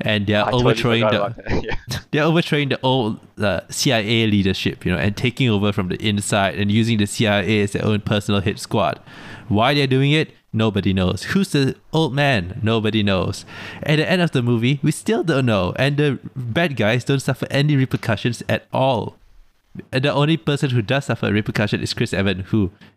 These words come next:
Speaker 1: gets killed by Jessica Henwick. So there's someone to blame for the entire mess this, uh, mission has become. And they're obviously setting up for, setting up a sequel.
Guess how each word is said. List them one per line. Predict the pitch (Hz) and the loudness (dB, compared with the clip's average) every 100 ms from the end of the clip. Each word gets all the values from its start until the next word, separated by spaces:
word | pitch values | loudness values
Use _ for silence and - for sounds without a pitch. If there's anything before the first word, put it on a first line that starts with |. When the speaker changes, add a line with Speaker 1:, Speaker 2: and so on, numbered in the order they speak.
| _ | _
Speaker 1:
gets | 113 110 - - - | -4 -4 -6 -12 -6
killed | - 135 113 92 - - _ - | 0 0 0 -2 -8 -20 _ -2
by | 98 | 0
Jessica | 101 104 - 95 | 0 -2 -4 -2
Henwick. | 101 95 101 - - _ _ - | -2 -2 -4 -6 -20 _ _ -4
So | 123 | -2
there's | 107 - | -2 0
someone | 113 117 | 0 0
to | 117 | 0
blame | 92 - 104 104 98 | -4 0 2 4 2
for | 92 98 | 0 -2
the | 92 | 0
entire | 95 - 95 95 | -2 -2 0 2
mess | 92 95 98 - - - _ _ _ - | 2 0 0 -6 -12 -14 _ _ _ -6
this, | 101 98 - - | -2 -2 -4 -6
uh, | 87 65 - _ _ | -4 -4 -8 _ _
mission | 101 104 117 101 | -4 -2 -2 0
has | 98 98 | 0 -2
become. | 92 101 98 120 - - - _ _ _ - - - - | -2 -2 -2 -4 -12 -20 -20 _ _ _ -20 -20 -12 -2
And | 131 131 123 - | 0 0 -2 -2
they're | 135 - | -2 0
obviously | 147 165 165 | 0 2 0
setting | - 113 127 | 0 0 0
up | 117 | 0
for, | 104 - | -4 -6
setting | - 117 - | -4 -2 0
up | - | -2
a | 87 | -4
sequel. | - 101 - 92 110 | -2 -2 0 0 0